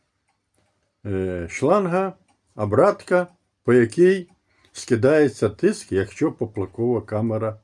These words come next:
заповнена, повна. Якщо, е, ця система працювати не буде, то буде перегріватися бензонасос. Ну, я перевірив, показав, всі бачили, качає,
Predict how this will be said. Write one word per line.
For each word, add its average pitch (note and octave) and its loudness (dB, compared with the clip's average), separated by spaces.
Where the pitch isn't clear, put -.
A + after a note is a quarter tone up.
заповнена, F2+ 2
повна. E2 0
Якщо, D#3+ 4
е, A#2 0
ця D3+ 0
система C3 -2
працювати A2+ -2
не A#2+ -2
буде, G#3 -2
то - -4
буде C#3+ 2
перегріватися A#2+ 0
бензонасос. A#2 -2
Ну, B3+ 4
я D#4+ 2
перевірив, E3 2
показав, C#3 0
всі - -6
бачили, B2 -2
качає, D#3 0